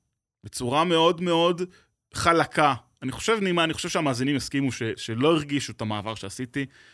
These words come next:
למיניסוטה. מנצחת, אה, שלשום את אוקלאומה סיטי וחוזרת להוביל את המערב. אה, הפסידו ל-, לפני זה לשרלוט, אה, במה שנראה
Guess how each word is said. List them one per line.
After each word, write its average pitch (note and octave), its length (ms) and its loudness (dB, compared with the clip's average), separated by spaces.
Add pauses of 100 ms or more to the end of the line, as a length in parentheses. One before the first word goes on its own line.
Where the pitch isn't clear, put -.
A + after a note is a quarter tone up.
(400)
למיניסוטה. G2 560 -8 (200)
מנצחת, D3+ 640 -2
אה, C3+ 200 4
שלשום C#3 400 -2
את B2 120 -6
אוקלאומה A#2 380 -2
סיטי A2+ 460 -6
וחוזרת A#2 360 -6
להוביל A#2+ 200 -4
את A#2 100 -10
המערב. A#2 580 2 (560)
אה, B2+ 460 4 (1160)
הפסידו G#3 600 2 (560)
ל-, A2 160 -2 (140)
לפני C3+ 260 -2
זה D#3 100 -2
לשרלוט, C#3+ 760 2 (320)
אה, G#2 40 -12 (320)
במה B2 220 -4
שנראה C3+ 500 0